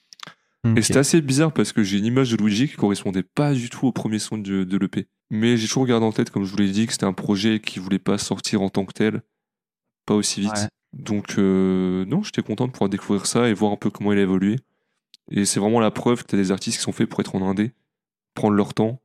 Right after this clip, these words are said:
Speaker 2: Ouais.
Speaker 1: développer des choses, quand d'autres ont besoin d'être signés en maison de disques pour être encadrés. Et toi alors, Nico, c'est quoi de la place de ce projet dans ton cœur d'auditeur de Luigi ?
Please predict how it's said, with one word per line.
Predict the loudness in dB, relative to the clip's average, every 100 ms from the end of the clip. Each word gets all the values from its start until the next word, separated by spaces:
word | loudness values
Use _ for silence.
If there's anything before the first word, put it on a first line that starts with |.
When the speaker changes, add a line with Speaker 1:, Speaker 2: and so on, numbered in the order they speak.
| -4
Speaker 2:
Ouais. | -2
Speaker 1:
développer | 0 2 2 2
des | 0
choses, | 2 0 0 -6 _ _ _ _
quand | -2 2
d'autres | 2 2
ont | 0
besoin | -2 0 0
d'être | 0
signés | -2 -2
en | -2
maison | -2 -2
de | -4
disques | -4 -6 _ _ _ _ -6
pour | -2 0
être | -2
encadrés. | -6 -6 -6 -10 _ _ _ _ -4
Et | 0
toi | 2
alors, | 4 4
Nico, | 0 0 0 0
c'est | 0
quoi | 0
de | 2
la | 0
place | 0 0
de | 0
ce | -4
projet | -4 -2 0
dans | -2
ton | -6 -10
cœur | -2 -2
d'auditeur | -2 -6 -4 -2
de | -2
Luigi ? | -2 -4 -6